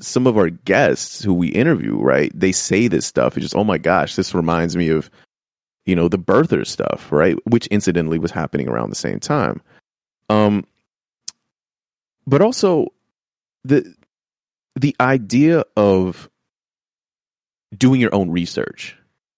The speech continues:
right? Um, which is what everybody was doing, right? This is, you know, the, the do your, I, I did my own research about coronavirus or whatever, you know what I mean? That's a, you know, it's almost a meme,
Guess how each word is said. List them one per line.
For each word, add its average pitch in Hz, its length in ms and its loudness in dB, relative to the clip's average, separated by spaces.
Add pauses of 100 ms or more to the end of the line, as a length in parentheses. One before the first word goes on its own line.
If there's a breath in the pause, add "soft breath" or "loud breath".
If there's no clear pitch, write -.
(580)
right? 90 380 2 (600)
Um, 87 520 2 (180)
which 127 140 2
is 131 120 4
what 127 140 4
everybody 113 320 2
was 87 180 -2
doing, 73 440 -4 (180)
right? 85 220 2
This 92 160 -4
is, 87 100 -6
you 98 120 -4
know, 90 120 2
the, 87 180 0
the 87 180 -4
do 113 140 2
your, 131 240 2
I, 135 220 2
I 143 100 0
did 151 160 0
my 147 120 0
own 131 140 0
research 117 360 0
about 98 240 2
coronavirus 78 600 -2
or 58 40 0
whatever, 50 480 -2
you 87 80 0
know 87 60 2
what 73 80 0
I 76 40 -2
mean? 60 220 -2
That's 95 220 0
a, 82 160 0 (1300)
you 95 100 -2
know, 82 80 4
it's 82 120 2
almost 98 280 0
a 87 40 2
meme, 53 460 -4